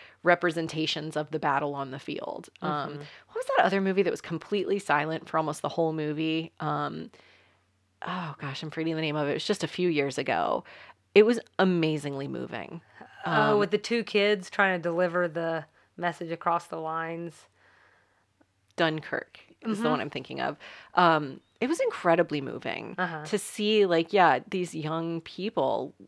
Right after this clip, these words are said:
Speaker 1: existing in this war. So we have the benefit of seeing that side of the war. And so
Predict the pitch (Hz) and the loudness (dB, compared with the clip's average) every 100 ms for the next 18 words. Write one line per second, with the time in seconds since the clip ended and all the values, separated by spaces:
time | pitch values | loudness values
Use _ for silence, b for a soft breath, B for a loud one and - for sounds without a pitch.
0 | _ 170 147 160 170 151 151 143 143 156 | _ -10 -2 -2 -2 -4 -6 -6 -6 -2
1 | 143 B B - 247 214 277 302 233 190 | -4 B B -4 -2 2 2 4 2 2
2 | 175 160 147 151 - 135 - 151 - 175 | 2 0 0 0 -2 -2 -4 -8 -2 -2
3 | 151 147 143 139 - - 135 139 - - | -2 2 4 4 0 2 2 2 -4 -4
4 | 151 - 131 131 - - - - 160 156 | -4 -4 -6 -6 -6 -8 -8 -8 -8 0
5 | 156 147 143 | 2 4 2